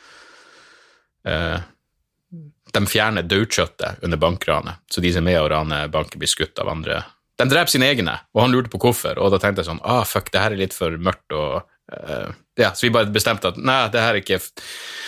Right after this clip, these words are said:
eh, han er litt for ung for å se den filmen. Så vi bare fant en annen, fant en eller annen Adam Sandler-film i stedet, men nå hadde han lyst til å prøve å se Dark Knight på nytt igjen, og det gikk jo helt strålende. Det gikk såpass strålende at selv om han er elleve år og selvfølgelig synes at fyrverkeri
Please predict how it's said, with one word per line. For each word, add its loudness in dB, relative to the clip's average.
eh, 4
han 4
er 4
litt 2
for 2
ung 2
for -6
å -4
se 4
den 0
filmen. -6
Så 4
vi 4
bare 4
fant -2
en 2
annen, 4
fant -2
en 0
eller -2
annen 2
Adam 0
Sandler-film 0
i -4
stedet, 4
men 6
nå 4
hadde 0
han 0
lyst 0
til -12
å -14
prøve 0
å -
se 2
Dark 2
Knight -6
på -4
nytt 0
igjen, -6
og -2
det 4
gikk -4
jo 0
helt 0
strålende. 0
Det 4
gikk 0
såpass 2
strålende 2
at -14
selv 4
om 4
han 2
er 2
elleve 2
år 4
og 2
selvfølgelig 0
synes -4
at -10
fyrverkeri 0